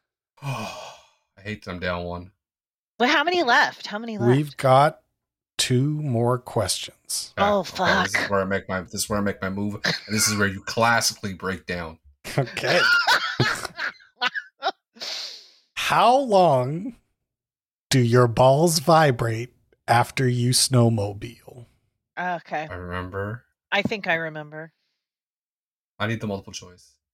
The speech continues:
Speaker 3: Your multiple choice options are one week, two weeks, three weeks, or four weeks.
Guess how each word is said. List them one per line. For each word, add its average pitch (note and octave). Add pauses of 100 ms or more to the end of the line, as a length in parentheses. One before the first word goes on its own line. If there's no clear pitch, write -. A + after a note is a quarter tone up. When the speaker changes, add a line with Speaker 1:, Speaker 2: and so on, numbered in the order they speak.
Speaker 3:
Your A2
multiple D#3
choice - (1120)
options A2
are F#2+
one A#2+
week, - (680)
two F3+
weeks, - (520)
three D3+
weeks, - (540)
or A#2+
four A2
weeks. -